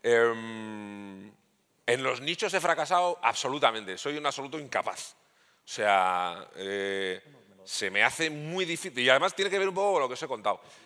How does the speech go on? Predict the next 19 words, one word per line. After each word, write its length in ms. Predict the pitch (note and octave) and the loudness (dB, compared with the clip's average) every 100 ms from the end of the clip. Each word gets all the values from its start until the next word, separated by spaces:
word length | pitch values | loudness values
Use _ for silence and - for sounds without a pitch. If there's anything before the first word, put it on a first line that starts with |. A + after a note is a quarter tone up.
| _ | _
Cada 300 | - B2 A#2+ | 6 10 10
vez 220 | D3 G3 | 8 0
que 160 | - E3 | 2 2
he 20 | |
emprendido 480 | E3+ E3 E3 D#3 D#3+ | 2 2 0 0 -4
un 80 | D#3 | -2
proyecto 440 | D3+ C#3+ D3 - | -2 0 -2 -4
de 80 | C3+ | -6
contenidos 760 | C3 B2+ A2+ G2 F2+ E2+ - - _ _ _ - | -6 -8 -10 -10 -12 -12 -16 -18 _ _ _ -4
en 480 | B2+ C3 A2+ F#2+ D#2 _ _ _ - | -2 -2 -4 -14 -20 _ _ _ -18
un 120 | C3+ | -6
contenido 640 | E3 D3 C3+ A#2 G#2+ F#2+ | -6 -4 -6 -4 -6 -8
que 220 | - A2+ | -2 -2
no 220 | A2+ D3 D#3+ | -2 -4 -2
me 120 | D#3 | -2
emocionaba 540 | C#3 B2+ B2+ B2 A#2+ | -4 -6 -4 0 0
particularmente, 920 | A2 G#2+ G#2 A2+ A2+ C3+ G3+ G#3 A3 _ _ _ _ _ - | 0 -4 -8 -4 -2 -4 -6 -6 -6 _ _ _ _ _ -16
hostiazo 360 | F#2+ - B2+ A#2 | -12 -4 -4 -4
seguro. 340 | G2 E2+ | -10 -12